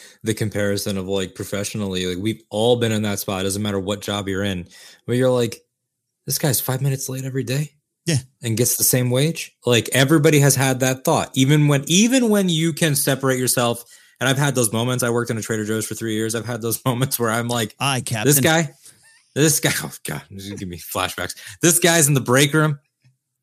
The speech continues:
Speaker 1: for sixty percent of the day chilling, and we get the same pay." And that rage can possess you, or you can take a step back, which Alicent does not do, and remember,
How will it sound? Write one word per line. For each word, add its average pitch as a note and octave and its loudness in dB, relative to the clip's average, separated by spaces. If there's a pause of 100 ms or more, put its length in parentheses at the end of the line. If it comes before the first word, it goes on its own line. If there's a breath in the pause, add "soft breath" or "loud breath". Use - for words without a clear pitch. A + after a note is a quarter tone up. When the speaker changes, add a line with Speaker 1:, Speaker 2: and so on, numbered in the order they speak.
Speaker 1:
for A#2 -2
sixty - 0
percent C#3 4
of B2+ 2
the A#2+ 2
day A#2+ 2
chilling, C3+ 0 (320)
and A2 -4
we B2 0
get C3+ 0
the - -6
same B2+ 0
pay." C3 -2 (300 soft breath)
And A#2+ 2
that B2+ 0
rage C3 0
can A2+ -4
possess A#2 -4
you, G2+ -2 (360)
or D3 4
you B2 -2
can A#2+ -4
take A#2 -6
a A2 -6
step G#2 -6
back, A2 -4
which G#2 -10
Alicent G2 -6
does F#2 -10
not G#2+ -6
do, F2+ -10
and G2 -8
remember, G2 -4